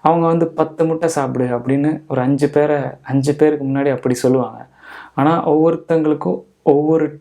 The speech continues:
டைப்ல தான் டயட் எடுக்க முடியும். சிலவங்களுக்கு வந்து முட்டை பிடிக்காது, சிலவங்களுக்கு வந்து அஞ்சு முட்டை தேவையில்லை, சிலவங்களுக்கு வந்து, அஹ், ஒரு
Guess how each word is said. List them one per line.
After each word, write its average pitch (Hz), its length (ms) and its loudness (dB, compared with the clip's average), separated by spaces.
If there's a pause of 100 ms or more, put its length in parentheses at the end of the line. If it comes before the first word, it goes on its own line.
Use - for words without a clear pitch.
டைப்ல 156 340 0
தான் 156 260 -4
டயட் 135 420 -2
எடுக்க 131 280 0
முடியும். 117 240 -6
சிலவங்களுக்கு 147 440 2
வந்து 160 80 -2
முட்டை 139 340 0
பிடிக்காது, 123 500 -2 (420)
சிலவங்களுக்கு 165 480 2
வந்து 160 260 0
அஞ்சு 151 340 2
முட்டை 151 240 0
தேவையில்லை, 131 580 -2 (500)
சிலவங்களுக்கு 147 480 2
வந்து, 151 440 0
அஹ், 131 260 -2
ஒரு 120 160 -2